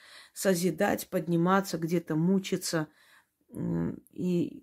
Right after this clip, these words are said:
я на самом деле реально простой, очень простой человек в душе. Я могу общаться с кем угодно, с чабаном, с уборщицей, с министром.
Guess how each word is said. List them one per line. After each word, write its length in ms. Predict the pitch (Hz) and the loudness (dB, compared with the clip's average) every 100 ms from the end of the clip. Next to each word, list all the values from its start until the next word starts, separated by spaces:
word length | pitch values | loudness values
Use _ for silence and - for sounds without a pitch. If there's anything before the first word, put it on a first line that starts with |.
| - | -12
я 160 | 180 196 | -2 0
на 100 | 226 | 0
самом 320 | 285 294 254 | 2 4 4
деле 260 | 185 170 165 | 2 2 4
реально 360 | 165 170 165 | 4 4 0
простой, 480 | 151 165 165 - 95 | -2 -6 -6 -4 0
очень 300 | 160 185 170 | 0 0 -4
простой 400 | 165 139 - 160 | -4 -6 -6 -8
человек 600 | - 147 151 147 120 - _ | -6 -6 -4 -4 -6 -10 _
в 40 | |
душе. 400 | 139 131 - 113 - _ _ _ _ _ | -12 -8 -8 -10 -14 _ _ _ _ _
Я 80 | 185 | 0
могу 260 | 214 202 | 2 4
общаться 380 | 226 202 262 - | 2 2 0 0
с 80 | 185 | -6
кем 220 | - 202 | -2 0
угодно, 400 | 190 160 151 151 | 0 0 -2 -2
с 120 | 151 | -6
чабаном, 720 | - - 226 226 214 185 185 185 | -6 -2 0 2 2 2 0 -2
с 120 | - | -4
уборщицей, 760 | 214 175 202 196 - 185 - | -2 0 0 -2 -6 -8 -8
с 120 | 185 - | -8 -4
министром. 680 | 214 196 196 196 - 185 | 0 2 2 2 -2 -4